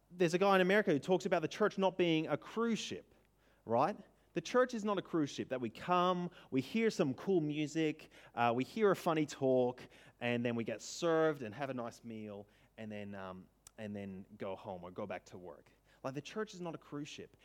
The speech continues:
It's a battleship. There's, it's, there's a spiritual war out there. We are on a mission. And so we gather in order to encourage one, each o-, one another on that mission, in order to, uh, spur one another on and to help each other in our, uh,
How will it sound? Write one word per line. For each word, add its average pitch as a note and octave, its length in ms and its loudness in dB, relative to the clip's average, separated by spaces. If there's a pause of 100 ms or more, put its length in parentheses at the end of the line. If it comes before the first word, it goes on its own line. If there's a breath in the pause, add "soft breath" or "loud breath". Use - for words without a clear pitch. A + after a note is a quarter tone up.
(200 soft breath)
It's C#3+ 160 -8
a C#3 40 2
battleship. B2+ 680 -8 (760 soft breath)
There's, D3+ 260 4
it's, D#3+ 200 0
there's E3+ 220 0
a E3 60 -6
spiritual G#3 500 0
war E3 340 2
out B2+ 180 2
there. A#2+ 140 4
We F#3+ 240 0
are E3+ 160 2
on D#3+ 140 2
a C#3+ 80 4
mission. C#3 480 -2 (200 loud breath)
And D3 100 -4
so F#3 80 2
we F3 100 8
gather F#3+ 500 6 (180 loud breath)
in E3+ 120 4
order F3 240 6
to F3 100 4
encourage G3 640 2
one, D3 200 2
each A2+ 180 -2
o-, B2 180 0
one B2+ 180 0
another A2+ 300 0
on D3 140 -2
that D#3+ 140 -2
mission, D3 420 -8 (420 loud breath)
in E3+ 140 4
order F#3+ 220 6
to, F#3+ 320 0 (260 loud breath)
uh, E3 180 6 (240)
spur A3 400 8
one G#3+ 200 4
another G3 300 4
on A3+ 280 4
and D#3 100 2
to E3 80 0
help B3 360 4
each F#3+ 160 -2
other G#2+ 280 4 (280 loud breath)
in G3+ 280 2 (260 loud breath)
our, C#3+ 280 2
uh, D3+ 60 -10